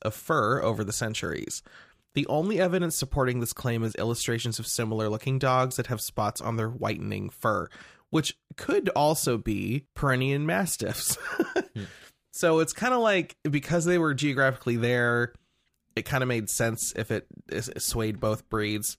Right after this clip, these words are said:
Speaker 1: There's also another theory that states that the Pyrenean Mountain Dog was a descendant of the ancient Sumerian breed known as the Kuasa,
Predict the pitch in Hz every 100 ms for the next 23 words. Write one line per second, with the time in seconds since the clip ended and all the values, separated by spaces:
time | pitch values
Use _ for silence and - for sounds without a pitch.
0 | - 135 - 143 139 123 127 156 156 -
1 | 120 110 110 101 92 113 110 - - 117
2 | 110 - - 120 - - 143 139 131 127
3 | 131 127 127 120 113 113 110 - 110 117
4 | 110 135 127 123 120 - 110 113 98 123
5 | 120 113 117 123 - - 143 170 160 135
6 | 120 123 120 117 113 110 - 117 - -
7 | - 117 - 107 - 113 101 110